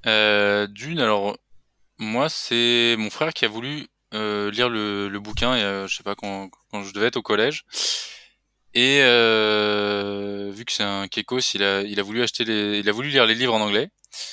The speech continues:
Et, euh, mon père a trouvé que c'était une bonne idée, du coup, il lui a acheté l'intégralité de la collection, alors qu'il voulait juste lire le tome un. Et du coup, je me suis retrouvé avec, euh,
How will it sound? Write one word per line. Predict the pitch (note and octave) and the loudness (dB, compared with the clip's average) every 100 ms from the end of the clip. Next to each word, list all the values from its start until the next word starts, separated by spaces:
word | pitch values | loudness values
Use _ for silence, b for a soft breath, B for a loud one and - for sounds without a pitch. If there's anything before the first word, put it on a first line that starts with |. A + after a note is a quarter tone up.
| B B _ | B B _
Et, | A2 A2+ | 2 6
euh, | G#2+ G#2 G#2+ G#2 G#2 G2+ G2+ | 6 6 6 4 4 4 2
mon | G2+ | -2
père | G2 C3 | 2 2
a | |
trouvé | A#2+ B2 | 2 -2
que | - | -4
c'était | A2 | -4
une | |
bonne | G#2 | -2
idée, | G#2+ C3 | -2 -2
du | B2+ | -6
coup, | B2+ | -6
il | |
lui | A2 | 0
a | G2+ | 0
acheté | - A2 | 0 0
l'intégralité | G#2+ A2+ A2 G#2+ B2 | 0 2 2 2 0
de | |
la | A2 | 0
collection, | - G#2 - A2+ C#3 - | 0 -4 -6 -8 -12 -10
alors | G2 | -8
qu'il | G2 | -6
voulait | G2 | -6
juste | G2+ A2 - | -6 -6 -2
lire | G#2+ | -2
le | |
tome | G2 G2 | -2 -6
un. | G2 G#2+ _ _ B B B - | -8 -10 _ _ B B B -12
Et | |
du | G#2 | -10
coup, | C3 | -6
je | C3 | -4
me | |
suis | G#2 | -2
retrouvé | G#2+ - A2+ | -4 0 4
avec, | A#2+ G#2 G#2+ | 4 4 2
euh, | G2+ F#2+ F#2 F#2 F#2 | 0 0 -4 -8 -12